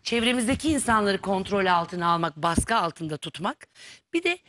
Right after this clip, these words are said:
isteklerimizi kontrol altına alıp hayatımızı programlayıp planlamak. İşte akrepler bu hafta kimseyi kontrol altına almadan hayattan ne bekliyorlar, ne planlıyorlar,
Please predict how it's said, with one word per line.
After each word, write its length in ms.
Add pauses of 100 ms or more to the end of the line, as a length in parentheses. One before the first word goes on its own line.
(260)
isteklerimizi 720
kontrol 480
altına 460
alıp 280 (340)
hayatımızı 640
programlayıp 720
planlamak. 560 (460)
İşte 240
akrepler 640
bu 100
hafta 420 (140)
kimseyi 500
kontrol 460
altına 480
almadan 420 (440)
hayattan 680
ne 140
bekliyorlar, 720
ne 160
planlıyorlar, 800